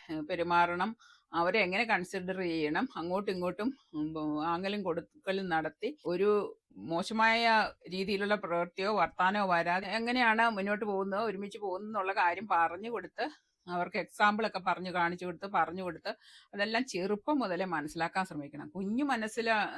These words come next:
ചെ-, അത് ചെന്ന് കഴിയുമ്പോൾ അത് അവരുടെ മനസ്സിൽ അവരുടെ സ്വഭാവ രൂപീകരണത്തിന് വളരെയധികം ഉപകരിക്കും. സമൂഹത്തിലെ വ്യ-, നല്ല വ്യക്തിത്വങ്ങളുടെ കാര്യങ്ങളൊക്കെ കുട്ടികളോട് പറഞ്ഞു കൊടുക്കുക. അങ്ങനെയുള്ള കാര്യങ്ങൾ വരുമ്പോൾ കുറേയേറെ കുട്ടികൾ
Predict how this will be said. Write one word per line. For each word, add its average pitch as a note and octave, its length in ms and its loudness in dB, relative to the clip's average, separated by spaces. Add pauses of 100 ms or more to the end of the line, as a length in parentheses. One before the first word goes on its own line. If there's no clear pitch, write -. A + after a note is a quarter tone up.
ചെ-, - 260 -14
അത് F#3 180 -4
ചെന്ന് F#3 280 -4
കഴിയുമ്പോൾ F3 400 0 (400)
അത് F#3+ 120 0
അവരുടെ F#3+ 220 4
മനസ്സിൽ F3 400 -2
അവരുടെ F3 200 0
സ്വഭാവ F3 400 0
രൂപീകരണത്തിന് E3 680 -2
വളരെയധികം F3+ 560 -6
ഉപകരിക്കും. D3 480 -10 (440)
സമൂഹത്തിലെ F3+ 600 -4
വ്യ-, D#3 320 -2 (180)
നല്ല D#3+ 340 -2
വ്യക്തിത്വങ്ങളുടെ F3+ 680 -6
കാര്യങ്ങളൊക്കെ E3+ 540 -2
കുട്ടികളോട് E3+ 460 -8
പറഞ്ഞു E3+ 320 -4
കൊടുക്കുക. D#3+ 360 -10 (540)
അങ്ങനെയുള്ള G3 400 0
കാര്യങ്ങൾ F#3+ 400 0
വരുമ്പോൾ F#3+ 260 -4
കുറേയേറെ F#3 500 0
കുട്ടികൾ F3+ 420 -8